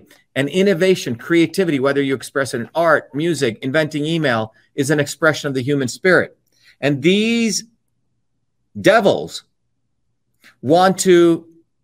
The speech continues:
genetically engineer innovation into certain institutions. Oh, if you go to Silicon Valley, then you're an innovator. If you graduate M I T or you drop out of M I T and Harvard, then you can be a nerd and you can be a,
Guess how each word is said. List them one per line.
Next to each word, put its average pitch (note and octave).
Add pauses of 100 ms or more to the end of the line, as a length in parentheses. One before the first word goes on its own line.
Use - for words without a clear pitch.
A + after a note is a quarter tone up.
(840)
genetically F3+
engineer E3
innovation B2+ (540)
into D#3
certain E3+
institutions. D3+
Oh, G3 (100)
if -
you F3
go B3
to A#3+
Silicon A3+
Valley, G#3+
then F3+
you're F3+
an F3
innovator. C#3 (160)
If D3
you F3
graduate F3+
M F3
I F3
T F3
or D3
you B2+
drop B2+
out G#3
of F#3+
M C#3
I B2
T B2+
and A#2
Harvard, A#2+ (180)
then F3
you G3
can E3+
be D3+
a C3+
nerd D3+
and B2+
you B2+
can D3
be C#3+
a, C#3